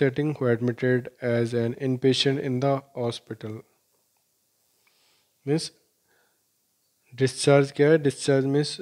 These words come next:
जो पेशेंट हॉस्पिटल में एडमिट था, इनपेशेंट, उसको हॉस्पिटल से रिलीव करना डिस्चार्ज कहलाता है।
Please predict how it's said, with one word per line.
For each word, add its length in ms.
जो 180
पेशेंट 600
हॉस्पिटल 460
में 200
एडमिट 340
था, 40
इनपेशेंट, 720
उसको 720
हॉस्पिटल 480
से 220
रिलीव 500
करना 640
डिस्चार्ज 460
कहलाता 480
है। 80